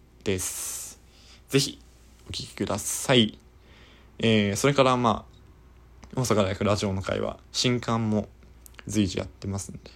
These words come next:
常にやってますので、興味のある方はTwitterであったりとか、Instagramの大阪大学ラジオの会のアカウント、えー、ユーザー名は両方、アットマーク半大アンダーバーラジオ会という、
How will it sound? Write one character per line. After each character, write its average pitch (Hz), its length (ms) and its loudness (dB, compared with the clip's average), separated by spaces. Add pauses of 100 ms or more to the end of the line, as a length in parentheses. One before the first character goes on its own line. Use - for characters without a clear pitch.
(500)
常 107 200 -2
に 98 100 -2
や 95 60 -4
っ - 20 -6
て 98 140 -8
ま 104 120 -4
す - 140 -10
の 98 120 -10
で、 - 180 -12 (1120)
興 143 140 6
味 104 160 2
の 104 100 -2
あ 104 60 -2
る 107 80 -4
方 - 260 -4
は 98 120 -2
Twitter 104 540 -2
で 98 100 0
あ 98 40 -2
っ - 20 -10
た - 220 -10
り 117 100 -4
と - 100 -16
か、 107 100 -4
Instagram 101 800 -2
の 135 480 -2
大 110 100 0
阪 104 200 2
大 101 140 4
学 - 140 -4
ラ 104 120 2
ジ 101 80 -2
オ 101 60 0
の 101 120 -2
会 - 140 -6
の 95 120 -2
ア 92 40 -4
カ 98 120 -4
ウ 98 100 -2
ン 95 60 -4
ト、 - 240 -2 (460)
え 98 300 0
ー、 98 40 -4
ユ 113 160 6
ー - 20 4
ザ 127 140 6
ー - 20 4
名 104 140 2
は 98 80 -2
両 101 180 2
方、 107 280 2
ア 110 60 2
ッ - 40 -4
ト - 120 -2
マ 127 160 2
ー 120 40 0
ク 143 140 0
半 120 180 0
大 107 400 6
ア 110 60 0
ン 101 140 0
ダ 98 220 2
ー 95 40 -8
バ 127 380 4
ー 110 40 -6
ラ 101 100 0
ジ 92 180 0
オ 98 100 2
会 - 300 -6
と - 160 -12
い - 140 -8
う、 143 40 -12